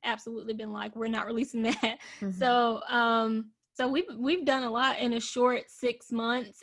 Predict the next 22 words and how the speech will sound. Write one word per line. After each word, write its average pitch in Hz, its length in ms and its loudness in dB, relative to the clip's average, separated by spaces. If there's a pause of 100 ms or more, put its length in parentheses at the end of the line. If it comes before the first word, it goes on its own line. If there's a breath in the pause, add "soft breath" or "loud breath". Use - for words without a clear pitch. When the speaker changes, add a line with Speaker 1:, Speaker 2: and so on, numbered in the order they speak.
Speaker 1:
and 220 720 -2
it 254 180 0
was, 226 460 2
we 247 140 0
started 233 580 2 (480)
talking 254 460 4
about 220 320 2
the 220 100 -2
idea 226 320 2
of 233 120 2
a 220 40 -4
podcast 220 540 0
right 226 160 0
before 226 300 -2
the 220 80 0
quarantine, 226 800 -4 (340 loud breath)
which 254 160 4
is 247 100 2
crazy 277 380 0
to 233 100 4
think 247 280 2
about, 214 480 2